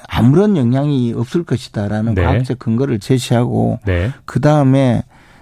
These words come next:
Speaker 1: 어, 우리나라 수산물 소비에는 영향이 없으며 일본 근해에서 생산되는 많은 수산물은 수입하지 않겠다는 조치가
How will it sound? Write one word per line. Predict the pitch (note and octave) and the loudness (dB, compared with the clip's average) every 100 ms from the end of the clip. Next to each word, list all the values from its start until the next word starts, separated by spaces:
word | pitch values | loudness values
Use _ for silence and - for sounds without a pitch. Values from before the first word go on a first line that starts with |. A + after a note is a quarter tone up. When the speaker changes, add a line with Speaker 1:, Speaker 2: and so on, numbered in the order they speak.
| - | -14
Speaker 1:
어, | - - - | -12 -10 -6
우리나라 | A#2+ B2+ C3+ D#3 D#3+ | -4 0 2 2 0
수산물 | D3 D3+ C3+ D3+ D3 C3+ A#2+ G#2 | -4 -6 -4 -4 -2 -2 -2 -4
소비에는 | B2 A2 A#2+ A#2 A2+ | -8 -4 -2 0 0
영향이 | G#2 B2 C3 B2+ | 0 0 0 -2
없으며 | A2+ - A2+ G#2+ | -4 -2 -2 0
일본 | A2+ D3 C#3+ D3+ D3 C#3 C#3+ - E3 | 2 2 2 0 0 0 -4 -6 -6
근해에서 | B2+ B2 C3 B2 - A2+ | 0 2 4 2 0 -4
생산되는 | - B2 A#2 G#2+ G#2+ A2+ A2 | 0 0 2 2 2 0 0
많은 | - A#2 B2+ B2 - - - - | -4 0 2 2 -2 -20 -20 -18
수산물은 | - B2 C3 B2 A#2+ | -10 0 2 2 2
수입하지 | A#2 - D3+ C3 B2+ A2+ | 0 2 0 2 2 2
않겠다는 | G#2 - B2 B2+ A2 | 0 0 -2 0 0
조치가 | - G2 - C3 A2 G#2+ A2+ | 0 -4 -2 0 0 0 -2